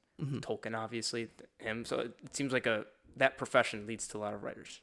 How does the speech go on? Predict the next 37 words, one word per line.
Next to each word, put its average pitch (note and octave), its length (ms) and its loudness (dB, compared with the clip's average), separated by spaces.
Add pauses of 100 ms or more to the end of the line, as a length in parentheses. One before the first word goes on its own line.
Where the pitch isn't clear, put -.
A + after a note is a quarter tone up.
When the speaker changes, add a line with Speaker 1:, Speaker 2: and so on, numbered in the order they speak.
(140)
Speaker 1:
Makes D#4+ 180 0
sense. - 400 2
Speaker 2:
Yeah, - 60 2
it - 100 -2
makes - 240 0
a - 20 -8
lot B2+ 160 4
of - 60 -6
sense, - 260 -8
yeah. - 140 -4
Speaker 1:
So, A#2+ 280 0 (680)
Speaker 2:
Okay, - 240 12
Speaker 1:
yeah. - 60 4 (280)
Speaker 2:
now D3 300 8
the D3 140 0 (240)
biggest D#3 580 6
question - 360 -4
then. - 180 -10 (160)
Every G3 220 8
Speaker 1:
Mm-hmm. - 100 0
Speaker 2:
question F#3+ 320 6
I C#3+ 160 8 (100)
ask D3+ 400 6 (100)
is A3 200 6
big, C#3+ 320 4
of - 100 -6
course. - 500 4
Speaker 1:
Of D3 120 -2
course. C#3+ 220 10
Speaker 2:
<laughs> - 20 8
Add G3+ 140 12
emphasis G#3 440 10
on F3+ 120 6
big, - 360 4
huge, A#3 220 2
important A3+ 360 4
question. A3 380 4